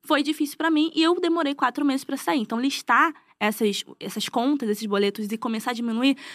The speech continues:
não é cortando do zero. Tem gente que acha que finanças é assim:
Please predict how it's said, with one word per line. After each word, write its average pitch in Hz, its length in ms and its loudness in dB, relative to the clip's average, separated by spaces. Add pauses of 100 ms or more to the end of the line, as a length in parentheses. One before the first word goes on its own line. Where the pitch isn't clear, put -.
(100)
não 294 80 6
é 403 60 4
cortando 285 380 2
do 254 80 2
zero. 190 440 -2 (240)
Tem 247 140 2
gente 277 140 4
que 302 80 0
acha 294 120 0
que 311 260 2 (360)
finanças 294 500 4
é 311 60 6
assim: 339 240 2